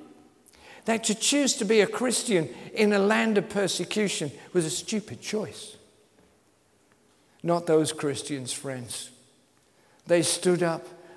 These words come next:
they prayed up, and they prevailed and received the promise of God.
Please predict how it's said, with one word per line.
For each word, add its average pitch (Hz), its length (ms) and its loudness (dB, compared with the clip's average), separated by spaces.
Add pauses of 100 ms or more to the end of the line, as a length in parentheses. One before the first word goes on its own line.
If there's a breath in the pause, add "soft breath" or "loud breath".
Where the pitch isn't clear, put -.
(100)
they 151 140 0
prayed 151 520 0
up, 139 240 -10 (480 soft breath)
and 135 180 -8
they 135 140 -4
prevailed 131 680 -8 (2250)
and 143 160 -4
received 139 760 -6
the 143 100 -6
promise 135 480 -10
of 127 140 -14
God. 113 280 -10